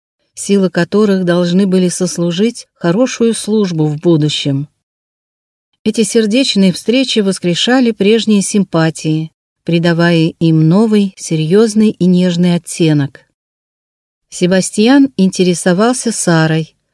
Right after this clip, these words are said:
а Жозеф — Луизой, а Марк смотрел на них, улыбаясь, с надеждой на лучшее будущее, когда победа останется за этим поколением молодёжи, и радовался расцвету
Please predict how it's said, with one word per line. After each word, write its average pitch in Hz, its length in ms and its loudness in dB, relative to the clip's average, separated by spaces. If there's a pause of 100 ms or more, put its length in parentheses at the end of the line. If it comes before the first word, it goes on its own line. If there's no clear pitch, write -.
(240)
а 160 140 0
Жозеф — 156 640 0 (120)
Луизой, 165 760 2 (500)
а 143 100 0
Марк 233 320 2
смотрел 175 540 0
на 208 140 4
них, 196 320 0 (100)
улыбаясь, 156 800 0 (380)
с - 100 -12
надеждой 214 580 2
на 185 180 4
лучшее 170 480 -2
будущее, 160 760 -2 (160)
когда 165 300 0
победа 175 500 2
останется 170 640 0
за 170 140 0
этим 175 340 0
поколением 165 640 0
молодёжи, 160 760 -2 (320)
и 175 100 0
радовался 220 680 0
расцвету 208 800 -2